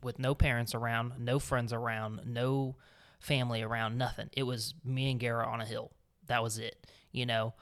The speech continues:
And so, like, then coming back, I remember, 'cause, like, I never told my mom about that. I, like, you know, I didn't even tell her what happened at camp because I wanted to surprise her, 'cause we did the, the camp share night. And this is all stuff that I'd already, I think I'd shared with you whenever you had asked me this, kinda like, like I said, not,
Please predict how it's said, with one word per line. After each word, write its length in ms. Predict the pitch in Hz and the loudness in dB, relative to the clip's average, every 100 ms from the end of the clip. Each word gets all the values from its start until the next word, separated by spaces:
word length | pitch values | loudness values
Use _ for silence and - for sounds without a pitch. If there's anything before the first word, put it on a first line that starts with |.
| - - - | -20 -10 -4
And 140 | 135 | -2
so, 160 | - 139 | 2 4
like, 340 | 127 120 - - - _ - - - 135 - | 4 2 0 -10 -20 _ -20 -20 -16 -14 -2
then 180 | 143 143 | 4 4
coming 280 | 156 151 123 | 4 2 6
back, 240 | 131 135 | 6 6
I 80 | 123 | 4
remember, 320 | 131 143 135 | 4 2 0
'cause, 140 | 139 123 | 0 0
like, 100 | 123 | 2
I 80 | |
never 180 | 165 139 | 4 2
told 180 | 127 131 | 0 -2
my 60 | 113 | -2
mom 420 | 117 120 110 110 | 0 0 -2 -4
about 320 | 120 117 107 - | -4 -2 -2 -2
that. 180 | 110 110 | -4 -2
I, 140 | 120 113 | 0 0
like, 220 | 113 113 | -2 -4
you 80 | 120 | -4
know, 80 | |
I 80 | 113 | -2
didn't 200 | 120 127 | -2 -2
even 140 | 127 117 | -2 -2
tell 200 | 123 113 | -2 0
her 60 | |
what 120 | 113 110 | -2 -4
happened 300 | 113 - 117 | -6 -6 -10
at 60 | |
camp 160 | - 107 | -8 -8
because 180 | 110 131 | -2 2
I 40 | |
wanted 200 | 143 131 - | 2 2 0
to 40 | |
surprise 400 | - - 110 107 | -6 0 2 2
her, 120 | 110 | -2
'cause 180 | 107 123 | -6 -4
we 100 | 123 | -4
did 160 | 120 117 | -4 -4
the, 200 | 113 110 | -6 -6
the 80 | - | -8
camp 300 | - 127 120 | -8 -4 -4
share 240 | - 117 107 | -4 -6 -6
night. 280 | 110 110 - - - - - | -6 -6 -8 -20 -20 -12 -4
And 140 | 135 | 0
this 120 | 180 | 0
is 60 | 139 | 4
all 100 | 123 | 4
stuff 260 | 117 - 117 | 4 2 2
that 120 | 120 | 2
I'd 100 | 110 | 0
already, 280 | 117 123 110 | 2 0 -2
I 40 | 113 | -6
think 200 | - 117 | -4 -6
I'd 120 | 113 | -4
shared 300 | - 123 117 | -2 0 -2
with 160 | 110 113 | -4 -6
you 220 | 113 110 | -6 -6
whenever 260 | 117 113 113 | -4 -4 -4
you 140 | 110 | -4
had 60 | 107 | -2
asked 240 | 110 107 | -2 -2
me 80 | 113 | -6
this, 140 | 110 - | -6 -2
kinda 200 | 131 113 | -2 0
like, 180 | 107 | -2
like 180 | 117 117 | -4 -4
I 20 | 110 | -4
said, 220 | 117 101 | -6 -4
not, 340 | 123 123 123 | 2 4 2